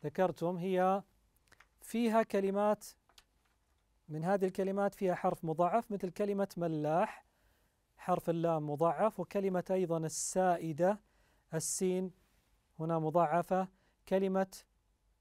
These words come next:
ربانا أيضًا الحرف فيها مضاعف، وكلمة المرجانية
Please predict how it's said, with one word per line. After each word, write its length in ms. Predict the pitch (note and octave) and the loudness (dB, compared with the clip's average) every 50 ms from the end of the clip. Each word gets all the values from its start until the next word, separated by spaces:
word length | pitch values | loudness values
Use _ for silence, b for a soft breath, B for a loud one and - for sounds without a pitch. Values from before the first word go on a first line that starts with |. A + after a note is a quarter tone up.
| _ _ _ _ _ _ _ _ _ _ - D#3+ | _ _ _ _ _ _ _ _ _ _ -8 -4
ربانا 880 | D#3+ D#3+ D3 C#3 C3+ C3+ E3+ F3+ F3+ F3 F3 D#3+ D#3+ E3+ F#3 F#3+ D#3 | -4 -4 -4 -4 -2 0 2 2 4 2 2 2 0 0 0 0 -2
أيضًا 480 | D#3+ D#3+ D#3+ D3 D#3 E3 F3 F3+ G3 G3+ - _ _ _ _ _ _ _ _ _ _ _ _ _ _ _ _ _ _ _ _ _ - | -2 -2 -2 0 0 0 0 -2 -4 -8 -12 _ _ _ _ _ _ _ _ _ _ _ _ _ _ _ _ _ _ _ _ _ -12
الحرف 400 | D3+ D3 - - - E3+ D#3+ - | -12 -10 -6 -2 -2 -2 -2 -2
فيها 260 | - E3 D#3+ D3+ D3+ D3+ | -4 -4 -2 -2 -2 -2
مضاعف، 580 | D3+ D3 C#3+ E3 F3+ F3 D#3 F#3 G#3+ G3+ - | -4 -2 0 2 2 2 2 2 0 0 -2
وكلمة 420 | G3 G3 - A3+ A3 G#3+ G3 G3 F#3+ - | -4 -4 -2 -2 -2 0 0 -2 -2 -4
المرجانية 1000 | F#3+ F#3 F3+ F3 E3+ D#3 C#3+ E3+ E3 E3+ E3 E3+ F#3 F#3+ F#3 F3+ F#3+ F#3+ G3 F#3+ | -4 -4 -4 -4 -6 -4 -2 0 0 0 0 -2 -2 -2 0 2 2 2 0 0